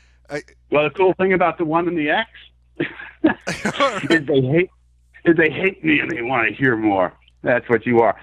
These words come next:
Speaker 2: You're, you're, you're slaves to punishment.
Speaker 1: Oh, well, that's, that's definitely what they are. Wh-, like, when you're talking about over, eh, like, eh, yeah, 'cause, like, uh, uh, you know, I've watched some David Icke before. I've watched a little bit of Alex Jones before. I, I've seen that kind of stuff. If you're not watching them, like,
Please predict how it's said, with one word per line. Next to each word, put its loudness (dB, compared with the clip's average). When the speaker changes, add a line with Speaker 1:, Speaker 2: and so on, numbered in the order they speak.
Speaker 2:
You're, 2
you're, 2
you're 2
slaves 2
to -4
punishment. -6
Speaker 1:
Oh, -10
well, -12
that's, -6
that's -10
definitely -12
what -20
they -16
are. -12
Wh-, -20
like, -12
when -14
you're -14
talking -10
about -10
over, -16
eh, -12
like, -18
eh, -14
yeah, -8
'cause, -14
like, -14
uh, -10
uh, -8
you -12
know, -12
I've -12
watched -10
some -18
David -14
Icke -18
before. -20
I've -20
watched -12
a -20
little -20
bit -16
of -18
Alex -14
Jones -20
before. -20
I, -8
I've -16
seen -10
that -2
kind -14
of -16
stuff. -16
If -14
you're -14
not -10
watching -6
them, -10
like, -14